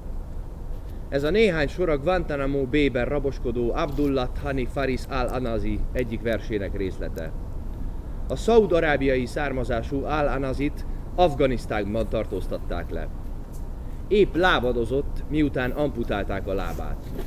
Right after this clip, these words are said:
Fejvadászok adták föl az Amerikai Egyesült Államok hadseregének.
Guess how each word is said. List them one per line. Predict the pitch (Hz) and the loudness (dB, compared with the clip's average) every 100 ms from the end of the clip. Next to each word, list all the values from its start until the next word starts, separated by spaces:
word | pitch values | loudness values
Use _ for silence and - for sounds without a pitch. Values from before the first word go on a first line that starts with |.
| - - - - - - - - - - | -6 -4 -4 -6 -6 -4 -4 -4 -2 2
Fejvadászok | 208 214 160 151 147 160 143 | 4 4 4 4 2 2 0
adták | 135 143 131 | 0 0 0
föl | - 151 170 | 0 0 0
az | - 135 | 0 0
Amerikai | 139 135 123 110 113 113 | 0 0 0 0 0 2
Egyesült | 104 104 113 104 | 2 0 0 -2
Államok | 104 95 95 92 | -2 -2 -2 -2
hadseregének. | 90 - 82 80 80 78 78 | -2 -2 -2 -2 -2 -2 -2